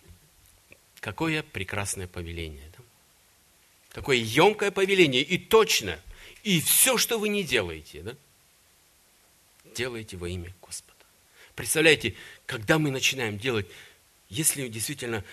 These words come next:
противоправное, как мы можем благодарить Бога, да? И как Господь в этом прославится, в каком-то сомнительном нашем деле. Но когда мы какое-то наше дело, которое мы взяли, за которое нам поручено,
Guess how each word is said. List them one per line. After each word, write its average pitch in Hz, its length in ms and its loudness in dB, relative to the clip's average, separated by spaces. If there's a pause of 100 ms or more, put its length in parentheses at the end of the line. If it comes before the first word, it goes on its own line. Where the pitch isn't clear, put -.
(160)
противоправное, 123 840 -4 (160)
как 160 180 -6
мы 185 100 2
можем 175 240 -4
благодарить 151 380 -10
Бога, 127 420 -12
да? - 80 -16 (400)
И - 60 -12
как 180 160 -2
Господь 160 360 -4
в 160 40 -10
этом 143 200 -8
прославится, - 580 -12
в - 20 -10
каком-то 113 260 -8
сомнительном 110 600 0
нашем 101 340 -6
деле. 110 320 -2 (920)
Но 104 100 -4
когда 104 360 -6
мы 180 100 -2
какое-то 160 360 -8
наше 151 260 -6
дело, 135 240 -4
которое 160 340 -2
мы 156 120 4
взяли, 143 320 4
за 113 120 -4
которое 151 260 -2
нам 156 160 0
поручено, 165 520 2